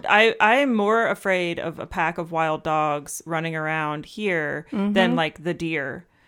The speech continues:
Speaker 1: or, you know, like,
Speaker 2: Yeah.
Speaker 1: kind of, like, larger ungulates because they're, dogs in a pack, like, that's some crazy stuff.
Speaker 2: That's some crazy stuff. So it's not, I mean, it's that aspect of it, but
Speaker 1: Mm-hmm.
Speaker 2: also just bad owners.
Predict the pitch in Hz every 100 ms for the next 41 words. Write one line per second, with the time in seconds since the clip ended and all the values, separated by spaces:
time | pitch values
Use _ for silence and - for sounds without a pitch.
0 | _ - 165 151 151 147 139 87 - 226
1 | 170 147 165 - 196 240 220 196 180 170
2 | 170 170 180 180 160 170 180 165 139 147
3 | - 202 190 165 156 156 151 - - 175
4 | - 160 - 175 208 240 - - - 175
5 | 165 160 247 233 165 160 156 156 - 151
6 | - - 139 185 - 226 285 277 285 262
7 | 254 247 208 302 214 - 240 240 233 254
8 | 254 - 220 202 202 233 214 233 247 -
9 | 202 202 214 208 208 214 196 180 196 175
10 | 180 170 180 190 196 190 - - - -
11 | 180 185 175 180 147 180 208